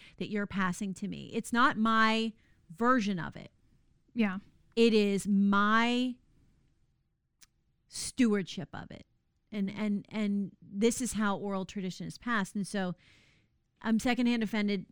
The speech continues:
Speaker 1: for cultures that still esteem the oral tradition. And I'm super offended by the idea that the way that our scripture was transmitted by our holy God through people who he chose even before the written word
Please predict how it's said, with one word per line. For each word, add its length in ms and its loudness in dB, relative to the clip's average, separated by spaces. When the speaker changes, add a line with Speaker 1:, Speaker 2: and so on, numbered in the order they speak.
Speaker 1:
for 140 -6
cultures 400 -2
that 120 -6
still 460 -4
esteem 680 0
the 160 -2
oral 240 -2
tradition. 640 -6
And 220 0
I'm 200 0
super 420 -2
offended 520 -6
by 440 -6
the 180 -2
idea 360 -2
that 320 -6
the 160 -2
way 200 0
that 120 -2
our 120 -4
scripture 380 -10
was 140 -8
transmitted 560 -8
by 180 -4
our 180 -4
holy 480 -4
God 440 -4
through 340 -2
people 360 -2
who 120 0
he 160 0
chose 460 -6
even 260 2
before 320 -4
the 80 -4
written 280 -6
word 380 -6